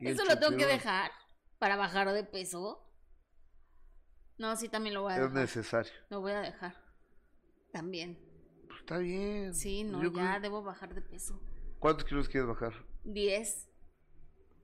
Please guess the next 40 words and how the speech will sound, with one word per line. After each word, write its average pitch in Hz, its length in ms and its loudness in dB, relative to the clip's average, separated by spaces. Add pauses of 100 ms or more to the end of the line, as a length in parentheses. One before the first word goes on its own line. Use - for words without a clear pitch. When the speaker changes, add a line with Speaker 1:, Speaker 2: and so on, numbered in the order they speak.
(340)
Speaker 2:
Tengo 220 220 -2
diez 220 260 2
kilos 208 400 -2
de 180 100 -2
más. 175 480 -8
Speaker 1:
Yo 143 180 2
por 135 180 6
ahí, 131 200 6
¿eh? 160 260 -2 (280)
Speaker 2:
¿También 214 500 2
diez? - 500 -4 (220)
Speaker 1:
Por 120 220 2
ahí 131 140 4
yo 120 120 0
creo. 120 140 -4
Yo 185 220 4
creo. 175 300 6 (800)
A - 60 -8
lo 120 60 -2
mejor 120 240 -2
son 120 160 -2
más, 139 180 2
no 127 140 -4
sé. 214 100 -8
Speaker 2:
Pero 233 140 6
hay 254 140 4
tantas 302 360 2
cosas 269 320 0
que 233 160 -2
venden 214 380 -2
que, 190 340 -6 (220)
no 196 140 -10
sé, 180 440 -8 (200)
una, 247 240 -6
que 233 120 -6
unas 240 220 -4
gotitas 233 400 -6
para 202 240 -6
inhibir 196 340 -6
el, 208 400 -4